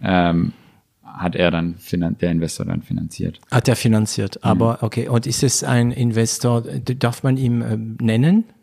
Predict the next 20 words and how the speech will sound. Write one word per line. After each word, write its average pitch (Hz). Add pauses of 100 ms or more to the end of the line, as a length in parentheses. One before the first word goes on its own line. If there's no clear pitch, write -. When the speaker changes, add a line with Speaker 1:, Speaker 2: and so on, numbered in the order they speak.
(220)
Speaker 1:
Ja, 110
ich 98
glaub 90
schon. 101
Äh, 95
Inno 107
Energy 104
heißt, 92
heißt 98
der 131
Speaker 2:
Okay. 95
Speaker 1:
Investor, 117
Speaker 2:
Ah, 113
Speaker 1:
ist 113
Speaker 2:
mhm. 110
Speaker 1:
ein, 98 (560)
ähm, 92 (440)
ja, 90 (420)
im 92
Prinzip 98